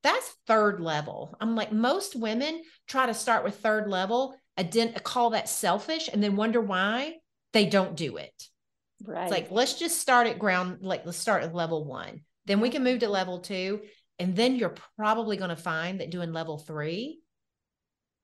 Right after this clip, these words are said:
Speaker 2: Oh.
Speaker 1: you'll work it in and you will feel better about it and you won't feel gross and it will actually be restorative.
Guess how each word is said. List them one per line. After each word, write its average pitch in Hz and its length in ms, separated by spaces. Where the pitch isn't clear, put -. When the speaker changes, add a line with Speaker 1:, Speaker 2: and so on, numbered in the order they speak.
Speaker 2:
Oh. 208 60
Speaker 1:
you'll 165 280
work 165 260
it 156 100
in 302 380
and 165 160
you 151 80
will 127 120
feel 135 200
better 190 380
about 277 320
it 294 200
and 180 140
you 165 100
won't 156 220
feel 139 160
gross 185 540
and 196 80
it 175 40
will 151 220
actually 175 400
be 160 140
restorative. 131 760